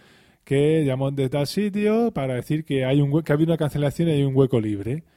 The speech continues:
que si siguen int-, para, para la boda." Entonces, a, a, al otro se le, se le hacen los, le hacen los ojos chiribitas. Entonces, total, que se tira rápidamente, eh, y empieza a flipar en colores. Y se tira rápidamente por el teléfono, intenta, "Soy, soy Charlie Bean, soy Charlie Bean". Pero, ah, entonces,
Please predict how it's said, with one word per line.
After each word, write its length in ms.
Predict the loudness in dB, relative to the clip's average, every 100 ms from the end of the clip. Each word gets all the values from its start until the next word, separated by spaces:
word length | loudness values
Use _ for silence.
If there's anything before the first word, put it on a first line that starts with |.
| _
que 100 | -10
si 100 | -8
siguen 300 | -2 0 0
int-, 120 | -4 -8
para, 280 | -6 -6 -8
para 200 | -8 -8
la 100 | -8
boda." 380 | -8 -10 -12 -16 _ _ _ -12
Entonces, 260 | -6 -4 -6 -14
a, 240 | -16 -16
a, 160 | -16 -12
al 80 | -10
otro 120 | -8
se 160 | -10 -14
le, 1040 | -16 -18 -20 -20 -20 -20 -20 _ _ -20
se 140 | -14 -14 -12
le 160 | -12
hacen 300 | -12 -8 -6
los, 140 | -6 -6
le 100 | -6
hacen 140 | -4
los 160 | -4 0
ojos 160 | 0
chiribitas. 640 | 0 -2 0 0 0 -4 -8 _ _ _
Entonces, 400 | _ -2 -2 -4
total, 280 | -8 -12 -12
que 100 | -12
se 120 | -12
tira 240 | -8 -4 0
rápidamente, 480 | 2 4 2 2 -2
eh, 260 | -8 -14 -14
y 40 |
empieza 220 | -10 -10
a 40 | -10
flipar 260 | -14 -16
en 60 | -18
colores. 380 | -18 -18 -18 -20 _ _ _ _ _
Y 80 | -8
se 120 | -6
tira 240 | -2 0 2
rápidamente 520 | 2 2 0 -2 0
por 100 | 0
el 60 | 0
teléfono, 340 | -2 0 0
intenta, 280 | 0 -2 -6 -8
"Soy, 160 | -2 -2 -2 -2
soy 160 | 0 2
Charlie 280 | 0 0
Bean, 180 | 2 2
soy 120 | 2 2
Charlie 280 | 2 2 0
Bean". 360 | -2 -4 -8
Pero, 160 | -10 -10
ah, 200 | -8 -8 -8
entonces, 400 | -8 -6 -6